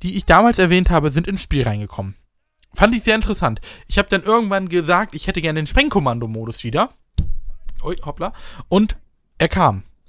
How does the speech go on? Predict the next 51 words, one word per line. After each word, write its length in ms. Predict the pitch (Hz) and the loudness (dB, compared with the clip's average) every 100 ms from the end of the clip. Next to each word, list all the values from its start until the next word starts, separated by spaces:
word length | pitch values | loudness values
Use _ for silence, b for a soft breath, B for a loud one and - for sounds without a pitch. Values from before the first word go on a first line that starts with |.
| _ | _
Zwar 180 | - 165 | -2 0
nur 120 | 160 | 0
fürs 200 | 165 156 | 0 -2
Event, 260 | 147 160 214 | 2 2 2
aber 120 | 196 | 0
er 80 | 190 | -2
kam. 320 | - 131 107 B B B - | 0 -2 -2 B B B -2
Deswegen 460 | 143 - 214 214 196 | 0 2 0 2 2
möchte 240 | 208 - | 2 0
ich 100 | 196 | -2
jetzt 240 | 190 - | -4 -4
gerne 220 | 196 185 180 | 0 2 6
noch 200 | 311 320 | 8 10
ein 60 | |
paar 180 | 185 202 | 10 10
Vermutungen 500 | 175 160 180 175 151 | 8 2 2 0 2
aufstellen, 500 | 139 175 - 180 185 | 2 2 0 -2 0
die 120 | 180 | -4
ich 120 | 175 | -6
hab. 220 | 208 233 B B B - | -6 -6 B B B -4
Vielleicht 380 | - 277 269 | 0 0 2
hab 100 | 311 | 2
ich 60 | 285 | 2
ja 80 | 320 | 4
recht 300 | 247 330 - | 4 2 0
und 240 | 220 220 | 0 2
da 80 | - | 0
kommt 380 | - - - - | 0 -2 -2 -2
noch 320 | 175 185 233 | 2 4 2
ein 140 | 254 | -2
bisschen 300 | 208 269 254 | -4 -4 -4
was 140 | 214 247 | -4 -2
von 120 | 214 | -2
den 120 | 196 | 2
Sachen, 320 | 165 - 247 | 2 2 0
die 140 | 190 190 | -2 -4
ich 100 | - | -2
mir 160 | 160 | 0
hoffe. 460 | 139 135 202 254 339 B B B B B - | 2 2 2 2 -2 B B B B B -6
Oder 320 | 226 262 269 | 2 4 4
ich 100 | 226 | 4
sag's 260 | - 277 - | 4 4 6
jetzt 180 | 202 - | 4 6
einfach 240 | 190 214 | 2 2
nur 300 | 208 240 233 | 2 2 2
und 440 | 208 208 196 - - | -2 -4 -6 -10 -10
es 240 | 190 - | -10 -8
wär 140 | 180 175 | -2 0
einfach 180 | 165 170 | 0 -2
nur 140 | 160 | -4
schön 440 | - 165 160 160 | -2 -4 -4 -8